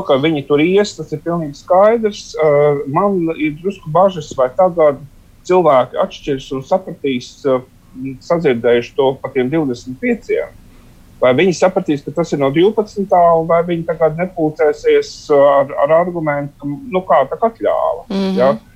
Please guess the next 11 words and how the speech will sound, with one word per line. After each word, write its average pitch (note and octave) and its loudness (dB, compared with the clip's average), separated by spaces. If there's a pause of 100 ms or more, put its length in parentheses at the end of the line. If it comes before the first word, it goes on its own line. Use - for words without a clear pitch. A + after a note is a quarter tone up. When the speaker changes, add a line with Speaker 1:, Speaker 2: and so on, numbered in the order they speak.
(360)
Speaker 1:
Ā, C#3 4 (400)
vai C#3+ 0
tur A3 0
druscīt D3 -4
nenostrādās A#2+ -2
šis, A3+ -4 (140)
ā, C#3 0 (1120)
juceklis D#3 -4
informatīvais, B2+ 0 (500)
ā, B2+ 4
bet, C3+ 2